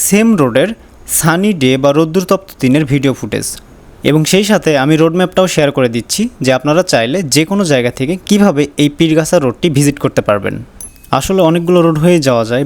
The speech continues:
but যেটা সব থেকে বেশি কমন এবং যেটা সবচেয়ে বেশি সহজ সেটা হয়ে আমরা যাচ্ছি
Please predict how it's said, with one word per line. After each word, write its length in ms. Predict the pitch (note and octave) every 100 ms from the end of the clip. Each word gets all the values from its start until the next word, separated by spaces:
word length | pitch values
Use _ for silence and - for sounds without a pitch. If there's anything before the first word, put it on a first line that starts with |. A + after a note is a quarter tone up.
| B2+
but 140 | C3+ -
যেটা 240 | B2 C3 D3
সব 180 | D#3 C#3+ -
থেকে 180 | E3 D#3
বেশি 280 | C3 C3+ E3 -
কমন 300 | C#3 C#3 A#2+ E3+ - _
এবং 160 | B2 B2+ C3+
যেটা 200 | C3 B2 C#3
সবচেয়ে 420 | - B2 - C#3
বেশি 200 | B2+ D3+
সহজ 340 | C#3+ A2+ A2+ E3+ - - -
সেটা 160 | - C#3
হয়ে 160 | C#3+ D#3
আমরা 140 | C3+ C3+ A#2
যাচ্ছি 260 | G#2 -